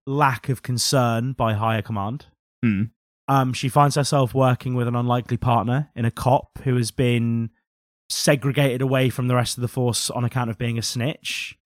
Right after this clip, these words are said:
Speaker 2: Hmm.
Speaker 1: And she finds herself on a one-woman crusade to try and get rid of the maniac.
Speaker 2: Okay. I almost say that was good, but I still don't really know, as a person who's just picked up,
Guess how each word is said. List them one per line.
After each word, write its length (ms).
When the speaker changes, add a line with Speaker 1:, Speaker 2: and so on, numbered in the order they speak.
Speaker 2:
Hmm. 220
Speaker 1:
And 640
she 200
finds 360
herself 500
on 140
a 60
one-woman 520
crusade 640
to 300
try 300
and 240
get 240
rid 300
of 340
the 100
maniac. 680
Speaker 2:
Okay. 500
I 220
almost 380
say 160
that 120
was 120
good, 240
but 60
I 80
still 280
don't 160
really 160
know, 240
as 200
a 60
person 380
who's 60
just 120
picked 160
up, 240